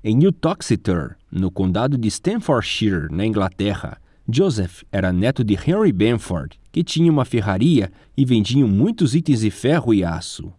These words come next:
A empresa cresceu muito e fundou a Bamford's International Farm Machinery, que fabricava motores estacionários e implementos agrícolas, como embaladoras de feno e cortador de vegetais.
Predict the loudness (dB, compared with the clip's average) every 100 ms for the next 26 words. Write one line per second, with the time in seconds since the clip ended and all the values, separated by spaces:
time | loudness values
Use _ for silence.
0 | -20 -4 0 0 2 2 2 2 0 0
1 | 2 2 2 2 2 -2 -10 -14 _ -4
2 | 0 0 2 2 2 0 0 0 0 0
3 | 2 0 -2 0 0 2 0 0 0 0
4 | 0 0 -2 2 2 2 0 -2 2 2
5 | 2 -2 -8 -16 -20 -8 -6 -2 0 2
6 | 2 0 2 2 2 2 2 4 2 0
7 | -2 0 0 0 0 0 -2 -4 -2 0
8 | 2 2 2 0 0 -4 0 0 0 0
9 | -2 -4 0 2 2 0 -2 0 2 2
10 | 0 0 2 2 0 -4 0 0 0 2
11 | 2 4 2 2 0 0 -2 -2 -6 -12
12 | -14